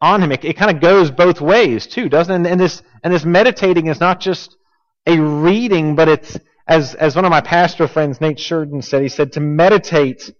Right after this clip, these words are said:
I love this, "is to enter the text and have the text enter you and shape you." To meditate is to enter into the text,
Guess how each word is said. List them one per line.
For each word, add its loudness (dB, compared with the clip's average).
I -4
love 0
this, -6
"is -4
to -8
enter 0
the 2
text -8
and -6
have -4
the -4
text -8
enter -6
you -8
and -10
shape -10
you." -20
To -6
meditate -2
is -6
to -12
enter -6
into -6
the -6
text, -12